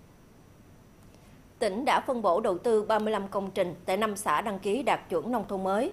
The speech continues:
gồm xã Nhân Bình, huyện Trà Ôn, xã Mỹ An, huyện Mang Thít, xã Thanh Đức, huyện Long Hồ, xã Mỹ Thạnh Trung, huyện Tam Bình và Hiếu Thuận, huyện Vũng Liêm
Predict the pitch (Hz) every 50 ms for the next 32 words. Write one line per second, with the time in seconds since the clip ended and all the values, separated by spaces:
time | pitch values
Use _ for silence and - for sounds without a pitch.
0 | - - - 202 190 175 175 170 - - 127 147 202 285 269 233 208 185 190 170
1 | 165 156 - 165 160 165 - 170 - - 196 196 190 185 - - - - - -
2 | 175 165 202 233 269 - 226 208 190 180 170 165 160 196 196 180 170 - 302 311
3 | - - - - - - 208 185 185 240 208 202 262 302 - - 185 165 180 185
4 | 190 190 190 180 170 165 156 - - - - - - - - - 180 156 170 247
5 | 254 190 151 175 - 214 160 165 165 - 226 208 202 185 - - 175 165 170 -
6 | 208 196 190 190 175 165 165 - - - - 202 180 208 254 294 - 277 185 165
7 | 160 165 - 180 180 165 170 170 165 180 220 226 208 202